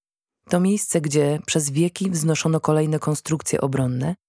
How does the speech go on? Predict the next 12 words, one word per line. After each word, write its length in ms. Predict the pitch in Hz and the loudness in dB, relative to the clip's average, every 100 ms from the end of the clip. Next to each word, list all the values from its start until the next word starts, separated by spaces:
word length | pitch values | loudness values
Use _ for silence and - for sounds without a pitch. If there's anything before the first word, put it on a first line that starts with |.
| _ _ | _ _
a 100 | 185 | 0
dziś 300 | 170 208 214 | 2 0 0
można 320 | 175 165 160 151 | 2 2 2 0
tu 160 | 143 | 0
odkrywać 460 | 143 - 151 139 - | -2 0 0 0 -2
ich 120 | - | -6
pozostałości. 960 | - 139 127 - 123 123 131 - - 139 _ _ _ _ _ _ _ _ - | -2 -2 0 -2 -2 -2 -4 -6 -8 -12 _ _ _ _ _ _ _ _ 0
Międzymurze 540 | 175 175 175 202 202 | 2 4 4 4 2
pełniło 420 | 196 185 180 170 | 2 2 2 2
kluczową 480 | - 175 - 170 165 | 0 -2 2 2 2
funkcję 380 | - 165 156 - | 0 -2 0 0
obronną, 640 | 151 143 127 123 127 131 | 0 2 0 0 -2 -4